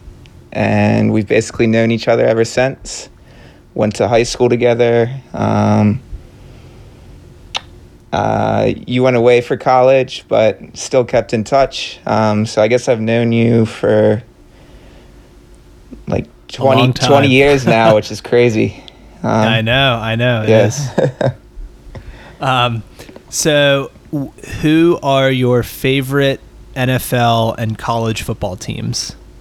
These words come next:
Speaker 1: So N F L, uh, definitely the Ravens, since I grew up in Maryland. Um, for college, um, we usually root for University of Maryland. Um, I went to college at Westchester University,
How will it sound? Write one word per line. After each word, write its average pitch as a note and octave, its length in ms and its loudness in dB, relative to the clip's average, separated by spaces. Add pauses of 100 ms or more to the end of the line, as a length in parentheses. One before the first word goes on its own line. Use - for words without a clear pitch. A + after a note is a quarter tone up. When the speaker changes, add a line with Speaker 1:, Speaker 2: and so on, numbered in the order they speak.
(500)
Speaker 1:
So - 220 0
N D3+ 240 4
F E3 160 2
L, C#3+ 400 4
uh, A2+ 460 2
definitely B2+ 440 0
the A#2 120 0
Ravens, A#2 580 2
since - 320 -2
I A2 80 2
grew A2+ 180 0
up A2 180 0
in A2+ 140 0
Maryland. A2+ 560 0 (480)
Um, G#2+ 640 0 (880)
for A2+ 300 0
college, D3+ 920 2 (160)
um, A2+ 560 0 (680)
we - 100 -8
usually C#3+ 380 2
root B2+ 220 4
for - 120 -6
University A#2+ 640 0
of B2 60 0
Maryland. B2 600 2 (480)
Um, G#2+ 560 -2
I A#2 120 -2
went B2 180 0
to - 80 -4
college A2 580 2
at - 320 -2
Westchester A2 500 0
University, A2+ 800 0